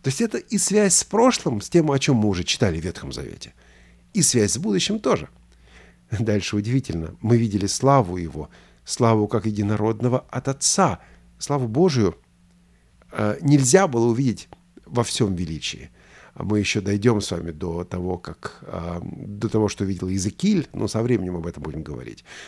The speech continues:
Но вы помните, что Бог от-, отказался открыть свою славу целиком Моисею. Он показался только сзади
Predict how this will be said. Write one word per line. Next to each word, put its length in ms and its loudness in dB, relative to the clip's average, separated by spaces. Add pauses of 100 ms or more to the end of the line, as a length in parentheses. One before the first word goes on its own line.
Но 280 4
вы 140 4
помните, 440 4
что 380 2
Бог 340 2
от-, 200 -8
отказался 680 0
открыть 320 -4
свою 180 -2
славу 320 -6
целиком 440 -8
Моисею. 520 2 (800)
Он 120 -8
показался 500 0
только 280 -4 (340)
сзади 720 2